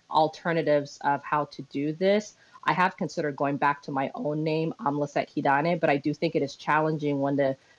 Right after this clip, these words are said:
consumer audience cannot say your name easily f-, and you have to train them in the process. I think that does make it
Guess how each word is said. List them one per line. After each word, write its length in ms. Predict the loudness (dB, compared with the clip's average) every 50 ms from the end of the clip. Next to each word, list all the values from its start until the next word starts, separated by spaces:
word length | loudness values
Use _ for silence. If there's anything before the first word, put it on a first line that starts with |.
| _ _
consumer 720 | -12 -10 -10 -8 0 4 6 8 8 8 6 6 4 4
audience 380 | 4 4 4 4 2 -2 -2 -4
cannot 420 | -6 -4 -2 0 0 0 -2 -2
say 200 | -4 0 0 0
your 260 | 2 2 0 0 0 0
name 520 | 0 0 0 0 0 0 0 0 -2 -2 _ -6
easily 680 | -2 0 2 2 0 2 2 2 4 4 4 2 0
f-, 160 | -2 -4 -8 -4
and 240 | -2 0 2 2 0
you 80 | 0
have 200 | 0 -2 -4 -4
to 80 | -4 -8
train 500 | -8 -8 -6 -2 2 2 4 4 4 4
them 160 | 4 4 4
in 80 | 4 2
the 80 | 0 0
process. 720 | 0 -2 0 0 0 -2 2 2 4 4 4 2 -2 -12 _ _ _ _ _ _ -4
I 80 | -2 2
think 200 | 2 2 4 4
that 160 | 2 2 4
does 240 | 4 4 4 4 2
make 220 | 0 0 2 2
it 180 | 0 0 0